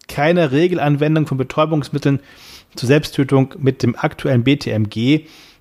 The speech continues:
geben. Und auch sagt, naja, es gibt ja noch genügend andere Möglichkeiten. Jetzt sind wir die Ärzte gefragt, die kennen sich da noch ein bisschen besser aus als ich.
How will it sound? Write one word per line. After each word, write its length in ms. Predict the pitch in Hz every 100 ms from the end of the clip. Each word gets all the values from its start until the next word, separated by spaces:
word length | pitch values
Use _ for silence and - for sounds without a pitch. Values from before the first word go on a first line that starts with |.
| _
geben. 580 | 104 139 190 156 107 92 - - _ _ _
Und 460 | 143 135 131 - -
auch 280 | - 147 160
sagt, 340 | 156 139 -
naja, 200 | 131 165
es 120 | 143
gibt 200 | 160 156
ja 60 | 143
noch 160 | 139
genügend 380 | - 147 147 143
andere 340 | 156 196 151 113
Möglichkeiten. 640 | 120 117 104 - 104 107
Jetzt 160 | 107 101
sind 200 | 143 127
wir 80 | 110
die 80 |
Ärzte 320 | 120 160 - 175
gefragt, 420 | 151 165 156 -
die 100 | -
kennen 140 | 131
sich 120 | -
da 120 | - 127
noch 160 | -
ein 80 | 127
bisschen 260 | 135 127 104
besser 300 | 208 214 156
aus 240 | 170 170
als 180 | 107 -
ich. 220 | 254